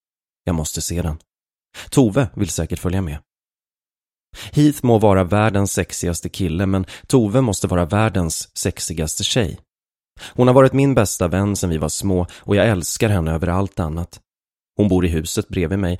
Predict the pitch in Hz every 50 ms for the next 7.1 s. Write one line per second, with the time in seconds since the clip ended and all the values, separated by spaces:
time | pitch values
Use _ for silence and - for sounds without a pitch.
0 | - - - - 110 113 - 120 - 120 120 107 123 117 101 101 104 - - -
1 | 135 135 - - - - - - - - - - _ _ _ _ _ _ _ _
2 | _ _ _ _ - - 107 104 107 101 101 95 - - 98 85 90 101 110 -
3 | - - - - 117 110 104 101 104 101 101 - 110 101 92 92 90 85 85 90
4 | 92 90 92 90 - _ _ _ - 95 104 107 92 76 76 - - - - -
5 | 95 85 82 80 - 120 104 85 82 87 - - - - 104 101 98 95 - -
6 | - 104 92 73 65 - - 135 120 101 104 117 - 85 80 - - - 90 78
7 | 80